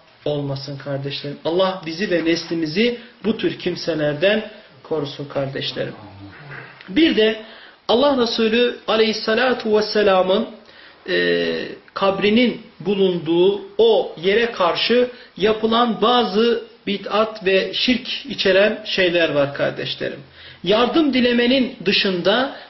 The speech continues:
bir de Allah Resulü aleyhissalatu vesselamın Medine'de bulunan kabrine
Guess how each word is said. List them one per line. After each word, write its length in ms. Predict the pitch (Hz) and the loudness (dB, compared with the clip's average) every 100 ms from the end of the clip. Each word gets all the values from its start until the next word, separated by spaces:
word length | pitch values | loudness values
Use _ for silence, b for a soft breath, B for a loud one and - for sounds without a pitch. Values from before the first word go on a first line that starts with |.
| - | -2
bir 240 | 247 269 | 0 2
de 60 | 214 | 2
Allah 420 | 190 208 269 240 | 2 2 2 2
Resulü 300 | 220 - 220 | 0 0 0
aleyhissalatu 800 | 220 208 220 - 214 240 254 226 | 2 2 2 2 2 2 2 0
vesselamın 640 | 214 - 202 190 185 185 | 0 2 2 2 2 0
Medine'de 600 | 185 185 - 233 202 190 | 0 2 2 2 2 0
bulunan 480 | 185 180 175 160 156 | 0 -2 0 -2 -4
kabrine 720 | - 202 175 185 180 190 - | 0 0 2 0 2 0 -2